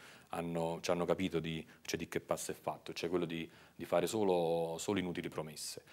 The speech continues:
Non accontenta né i commercianti e né, e né i cittadini perché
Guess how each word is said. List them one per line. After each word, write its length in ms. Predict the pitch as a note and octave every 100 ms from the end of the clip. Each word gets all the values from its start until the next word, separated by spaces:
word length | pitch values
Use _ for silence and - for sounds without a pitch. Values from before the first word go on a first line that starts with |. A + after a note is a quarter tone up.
| - - - -
Non 280 | B2 D#3+ C3
accontenta 720 | - A2+ A2 G#2+ F2+ E2+ F2+
né 160 | A2+
i 120 | A2+
commercianti 960 | - G2+ G2 - - F#2 E2 D#2 E2+ E2+
e 160 | - F#2+
né, 580 | F#2 G#2+ G#2+ F#2 E2+ - -
e 100 | - G2
né 140 | A2
i 220 | G2+ F#2
cittadini 560 | - - C3+ A2+ F#2 E2+
perché 420 | F#2 - E2